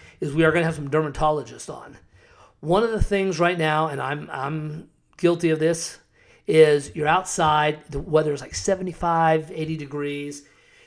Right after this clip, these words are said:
You know, you're out there in shorts and t-shirt. That sun does catch up with you. You gotta be careful of skin cancer. Arizona's popular for skin cancer. If you get skin cancer, it doesn't mean you're gonna die. Uh, it just means you just gotta go get it checked out. Make sure you wear sunscreen,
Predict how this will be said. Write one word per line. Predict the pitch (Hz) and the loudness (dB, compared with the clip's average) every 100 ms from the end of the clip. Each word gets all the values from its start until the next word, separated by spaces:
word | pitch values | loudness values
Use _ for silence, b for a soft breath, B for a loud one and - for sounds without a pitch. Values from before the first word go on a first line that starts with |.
| b | b
You | 165 | 0
know, | 160 | 2
you're | 151 147 | 2 2
out | 151 160 | 2 4
there | 170 | 2
in | 156 | 4
shorts | - 170 160 | 6 4 4
and | 151 | -2
t-shirt. | 160 160 185 175 | -2 0 4 2
That | 165 143 | 2 -4
sun | - 165 165 | 0 2 4
does | 170 | 2
catch | - 180 165 | 2 -2 0
up | 180 | -2
with | 180 180 | 0 4
you. | 208 | 4
You | 214 - - - _ _ | 2 -6 -20 -20 _ _
gotta | 165 160 | 2 4
be | |
careful | 160 180 175 170 | 2 2 2 2
of | 156 | 0
skin | - 156 | 0 -2
cancer. | 143 143 120 127 | -2 -6 -6 -4
Arizona's | 123 147 143 156 151 | 4 4 6 2 2
popular | - - 170 180 | 8 8 8 2
for | 156 | 0
skin | 165 - 170 | -2 -2 -2
cancer. | 170 175 165 180 175 B B B B B B B | 0 -2 0 0 0 B B B B B B B
If | - - | -4 -2
you | |
get | 143 269 285 | 0 2 2
skin | - 196 165 | 2 2 4
cancer, | 165 160 160 | 2 0 0
it | 143 | 2
doesn't | 151 151 | 2 0
mean | 151 | 0
you're | 156 | 2
gonna | 160 160 | 2 4
die. | 151 220 165 147 147 b b b b | 8 10 8 6 0 b b b b
Uh, | - 156 151 | 4 6 6
it | 156 | 2
just | 160 | -4
means | 165 160 151 | -2 -2 -4
you | 185 | -10
just | - | -4
gotta | - 196 | -2 0
go | 180 | 0
get | 175 | 0
it | 160 | -2
checked | - 170 165 | -2 -4 2
out. | 160 131 135 | 2 2 -4
Make | 143 | -6
sure | - | -4
you | 143 | 0
wear | 143 | 0
sunscreen, | 139 - 151 139 - 143 139 139 | 0 -4 -6 -6 -4 -2 -2 -4